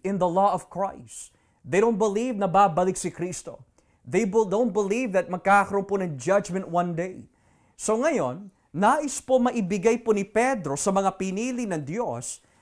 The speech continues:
that ang kapangyarihan ng Diyos na pumoprotekta sa iyong kaligtasan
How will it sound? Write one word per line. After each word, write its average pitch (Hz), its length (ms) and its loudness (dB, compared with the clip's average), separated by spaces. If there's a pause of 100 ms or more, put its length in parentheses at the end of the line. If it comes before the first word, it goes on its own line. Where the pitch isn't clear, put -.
(260)
that 180 320 4
ang 302 320 4
kapangyarihan 240 960 0
ng 175 100 -6
Diyos 202 240 -6
na 208 80 -2
pumoprotekta 208 1040 -2
sa - 160 -6
iyong 185 300 -6
kaligtasan 160 880 -4